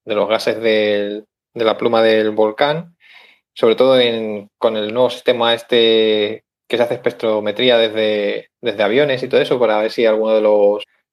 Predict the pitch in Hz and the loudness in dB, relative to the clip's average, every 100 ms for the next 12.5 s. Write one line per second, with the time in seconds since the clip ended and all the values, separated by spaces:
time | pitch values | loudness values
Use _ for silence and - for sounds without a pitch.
0 | - 117 110 113 120 113 117 120 113 107 | -4 -2 -2 -2 0 0 0 0 0 0
1 | 104 107 - 113 117 113 117 113 120 - | -2 -6 -4 -2 0 -2 0 0 2 0
2 | 104 117 110 107 98 92 104 101 110 110 | 0 2 2 2 0 -2 -4 -4 -4 -2
3 | 107 107 104 101 95 95 104 - - 117 | -2 -4 -4 -6 -6 -8 -10 -14 -12 -8
4 | 107 104 107 98 - _ _ _ _ - | -6 -2 0 -2 -4 _ _ _ _ -6
5 | 113 117 120 113 110 107 107 104 - _ | -4 -2 -2 -2 -2 -4 -4 -8 -14 _
6 | _ _ _ _ _ - 117 110 131 131 | _ _ _ _ _ -6 -4 2 2 2
7 | 127 123 127 131 127 127 120 - 113 110 | 2 2 0 -2 -2 0 0 0 0 -2
8 | 104 101 101 135 143 120 117 120 117 113 | -4 -6 -2 0 0 0 2 2 2 0
9 | 113 110 107 107 104 123 120 117 - 113 | 2 2 0 -2 -2 0 0 -2 -2 -2
10 | 110 101 110 - 113 117 113 120 113 107 | -2 -4 -4 -2 -2 0 0 2 2 2
11 | 104 156 160 127 117 - 139 135 160 190 | -2 -2 -4 -4 -6 -4 -2 -2 0 -2
12 | 131 117 135 127 135 | -2 -2 -2 -4 -6